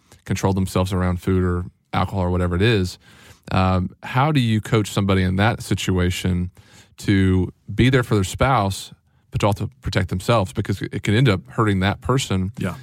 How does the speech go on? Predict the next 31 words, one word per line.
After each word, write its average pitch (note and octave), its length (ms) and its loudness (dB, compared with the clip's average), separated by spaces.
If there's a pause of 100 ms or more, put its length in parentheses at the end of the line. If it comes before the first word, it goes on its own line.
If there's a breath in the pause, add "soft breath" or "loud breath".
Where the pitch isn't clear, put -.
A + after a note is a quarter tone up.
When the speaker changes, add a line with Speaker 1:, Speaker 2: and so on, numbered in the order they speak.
(100)
Speaker 1:
and, G2 240 0
and F#2+ 220 0
getting G2 200 2
sacked G2+ 280 -2
with - 80 -4
a F3 60 -2
lot F#3 140 -2
of G2 60 -8
debt. G#2 220 -2 (220)
Speaker 2:
Well, D#3 180 4
it's - 140 0
destructive B2+ 420 2
behavior, F#2+ 540 0
and, G2 560 0
uh, G2+ 200 0
it, B2+ 160 0
it A#2 140 4
doesn't A#2 300 4
just G#2 260 -2
affect - 280 -2
the G2 60 -4
marriage, G2+ 320 0
it F#2 60 -4
affects F2+ 280 -6
the F#2 100 -8
children F2+ 440 -2
in G2+ 120 0
a - 20 0
dram-, F#2 300 -4
dramatic G#2 440 0
way. E2+ 220 -8